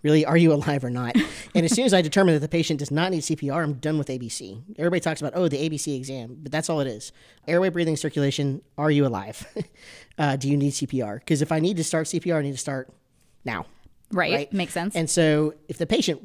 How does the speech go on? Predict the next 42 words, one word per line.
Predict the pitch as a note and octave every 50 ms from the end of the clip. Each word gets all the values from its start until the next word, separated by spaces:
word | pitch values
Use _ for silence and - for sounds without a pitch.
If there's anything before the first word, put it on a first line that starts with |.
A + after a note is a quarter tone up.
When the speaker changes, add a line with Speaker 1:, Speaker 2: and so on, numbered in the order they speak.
| A#2 B2
Speaker 1:
walks | C#3 D#3+ D3+ - -
in, | D#3+ E3 G#3 A#3 A3 A3 - _ _ _ _ -
no | D3 D#3 F#3 G#3+
A | G#3+
B | F#3+ G3
C, | F3+ - B3+ A#3+ F#3+ G3+ F#3 - - -
<laughs> | F#3+ - G3+
right? | F3 D#3 F3+
We're | F#3+ G3
done. | A3 C4 G3 D4+ - F#3+ F3+ D#3 - -
<laughs> | - -
You're | E3+ F#3+
alive. | G3+ F#3 D#3 B2+ - - -
<laughs> | G#3 E3+ - - - - - - -
You | E3+ E3
know, | E3+
if | E3+
the | E3 E3+
patient's | G3 - - D#3 C#3
gurneyed | D#3 F#3 G3 G#3 G3+ F#3+
in, | G3+ G3+ F3+
but | F3 E3
can | - E3 D#3+
look | E3 -
around, | D#3 D#3 E3+ F3 E3+ D#3+ D#3+ - - -
no | E3 E3 F3
A | E3+
B | E3 E3+
C. | - G3+ A#2+ G#2 A#2 - A3 G3 A3 - -
We're | D#3 D#3+
done. | D3+ C#3 B2+
It's | A2+ -
alive. | C3 A#2+ A#2 - - _ - - - - - -
So | - - D#3+
that | F3+ F#3
we | F3+ F3+
move | E3+ D#3+ D3
on | D#3 D3 C3
to |
the | C3 B2+
primary | - D3 C#3+ C3 B2+ A#2
survey. | - - D3 C3 A2 G2